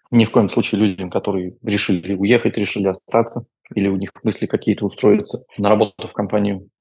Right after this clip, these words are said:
в России, или, может быть, продолжать поиски чего-то за рубежом, если они уже там оказались. Здесь я могу сказать, что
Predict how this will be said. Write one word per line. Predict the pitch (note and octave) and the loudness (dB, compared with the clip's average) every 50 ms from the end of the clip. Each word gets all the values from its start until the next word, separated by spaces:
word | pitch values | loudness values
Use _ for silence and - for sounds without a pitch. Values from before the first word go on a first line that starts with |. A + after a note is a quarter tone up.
| _ _ - | _ _ -2
в | G#2+ | 0
России, | A2 G#2+ G2 - - - - - C3+ D#3 D#3+ D#3 - _ _ - | 2 2 2 2 0 -4 -4 -2 0 0 0 -2 -6 _ _ 0
или, | - A#2 A2 A2+ G#2+ | 2 4 4 4 4
может | G#2+ G2+ G2 | 2 0 0
быть, | G#2 G2 - | -2 -4 -4
продолжать | - G#2 G2+ G#2 G2 G#2 F#2+ - | -2 0 0 2 2 2 0 0
поиски | - G#2+ G2+ - - - - - | 2 0 0 0 -4 -12 -12 -8
чего-то | - - - G#2 G2+ G#2 G2+ - G2+ F#2 - _ _ _ _ - | -6 -4 -2 2 2 2 2 0 -4 -6 -8 _ _ _ _ -14
за | - G2+ - - A2 | -12 -10 -4 -2 0
рубежом, | G#2 G2+ G2 G2+ F#2+ G#2 A2+ C3+ | 0 0 0 -2 -2 -2 -2 -4
если | C#3 - - A2+ | -4 -4 -2 -2
они | A2 A#2 | -2 0
уже | A#2 A2 A2+ A2+ - - | -2 -4 -4 -8 -8 -4
там | - A2 G#2+ G#2 G#2 _ _ _ _ - | -2 -2 -2 -2 -6 _ _ _ _ -6
оказались. | - G2+ - A2+ G2 A2+ A2 G#2 G2+ G2 - - - - _ - | -4 -2 0 0 2 2 2 2 2 0 -2 -6 -10 -14 _ -4
Здесь | A2 G2+ G2 C3 C#3+ C#3+ - | -2 2 4 2 2 4 4
я | C3 C3 C3+ B2+ | 4 4 4 4
могу | A#2+ A#2+ A2+ A2+ A#2 A#2+ | 2 2 2 2 2 2
сказать, | - - B2 | 0 0 0
что | - - - A2+ - | 0 0 -4 -4 -4